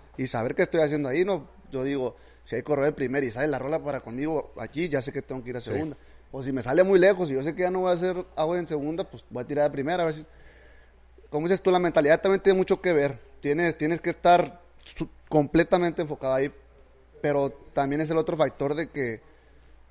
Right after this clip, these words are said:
Speaker 1: ya tienes meses fuera, estás pensando en la familia, no sabes si están bien, a veces no hay ni, ni cómo comunicarte porque estás súper lejos. Ahorita, gracias a Dios, pues, ya está el internet,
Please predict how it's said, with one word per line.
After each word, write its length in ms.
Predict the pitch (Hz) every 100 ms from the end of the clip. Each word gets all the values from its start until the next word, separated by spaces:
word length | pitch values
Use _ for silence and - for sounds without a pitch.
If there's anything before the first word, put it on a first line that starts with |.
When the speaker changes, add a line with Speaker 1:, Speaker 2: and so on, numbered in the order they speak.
| _ - - -
Speaker 1:
ya 140 | 135 -
tienes 240 | 151 151
meses 300 | 151 151 139
fuera, 500 | 117 143 156 160 151
estás 340 | 131 - 131
pensando 340 | - 151 147 156
en 60 |
la 100 | 151
familia, 640 | 135 120 117 143 165 165 160
no 140 | 156
sabes 260 | 151 156 131
si 60 |
están 280 | 120 143 139
bien, 300 | 120 156 170
a 60 | 156
veces 220 | 147 156
no 80 | 156
hay 40 |
ni, 280 | 165 147 139
ni 200 | 143 131
cómo 260 | - 143 156
comunicarte 640 | 160 147 127 - 151 170
porque 200 | 156 -
estás 360 | 131 - 139 131 -
súper 400 | - 180 - 127
lejos. 260 | 123 151 175
Ahorita, 320 | 151 135 156
gracias 220 | 143 147
a 20 | 139
Dios, 100 | 135
pues, 80 | 147
ya 40 |
está 120 | 135
el 60 | 147
internet, 400 | 143 127 139 175